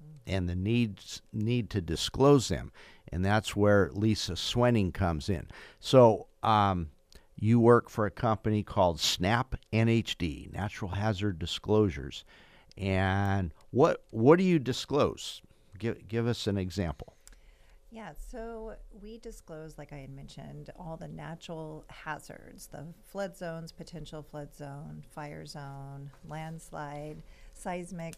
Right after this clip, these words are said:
Speaker 1: any of those type, which some pertain to our Central Valley, some are more in the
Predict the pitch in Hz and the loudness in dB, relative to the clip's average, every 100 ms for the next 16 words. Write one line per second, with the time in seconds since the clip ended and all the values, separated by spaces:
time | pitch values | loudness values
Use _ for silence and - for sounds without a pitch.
0 | - 185 190 180 165 165 156 160 156 165 | -12 -10 -10 -10 -12 -8 -8 -8 -10 -14
1 | - - - - 156 160 - - - 165 | -20 -20 -18 -10 -10 -10 -14 -20 -14 -14
2 | 156 - - - - - - - 165 165 | -12 -16 -18 -20 -20 -20 -20 -12 -10 -10
3 | - 156 - 156 160 147 156 151 - 170 | -14 -16 -14 -14 -14 -12 -12 -10 -12 -12
4 | 170 165 185 214 202 190 185 - 139 147 | -12 -10 -8 -8 -8 -10 -14 -14 -14 -14
5 | 147 143 147 147 143 139 143 - 156 147 | -14 -14 -14 -14 -14 -14 -16 -16 -14 -14
6 | 147 160 - | -14 -16 -20